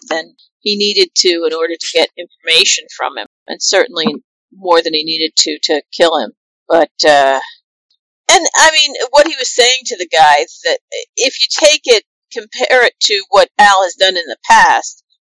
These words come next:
most of his words were pretty hypocritical. But if you put my in front of it, <laughs> you know, like, you're shooting at my women, meaning, you know, and Alma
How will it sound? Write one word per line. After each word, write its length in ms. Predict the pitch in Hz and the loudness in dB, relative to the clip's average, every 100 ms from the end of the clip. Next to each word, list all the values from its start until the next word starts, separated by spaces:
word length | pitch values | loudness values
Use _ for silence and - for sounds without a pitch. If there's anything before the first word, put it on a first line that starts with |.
| _ | _
most 320 | 269 294 - 262 | 2 2 0 -6
of 60 | |
his 180 | 208 185 - | -8 -8 -4
words 360 | 220 190 - - | -4 -4 -6 -12
were 140 | 170 - | -16 -10
pretty 200 | - 294 - | -8 -8 -2
hypocritical. 840 | 240 262 - 240 208 - 151 - _ _ _ | -4 -4 -4 -2 -2 -4 -6 -6 _ _ _
But 220 | 220 196 - | 4 4 2
if 140 | 214 - | -4 -6
you 60 | - | -8
put 220 | - 220 - _ | 2 2 0 _
my 520 | 185 196 202 208 220 214 - | -4 2 4 6 4 4 0
in 140 | 190 | -4
front 320 | 185 - 170 | -8 -8 -8
of 60 | 151 | -6
it, 160 | 131 117 _ _ - | -6 -8 _ _ -16
<laughs> 260 | - - | -12 -10
you 80 | 233 - | -10 0
know, 160 | 233 208 | 2 2
like, 220 | 180 - - _ _ _ - | 0 -4 -16 _ _ _ -8
you're 80 | - | -2
shooting 360 | - 240 214 185 | -2 -2 -2 -2
at 80 | - _ _ _ 185 | -4 _ _ _ -2
my 320 | 185 185 180 180 | 2 2 0 -2
women, 360 | 190 185 156 180 185 | -6 -6 -8 -10 -14
meaning, 280 | 180 175 _ | -14 -14 _
you 120 | 196 180 | -8 -6
know, 180 | 160 - | -6 -6
and 120 | 190 - | -4 0
Alma 340 | 190 185 | 0 0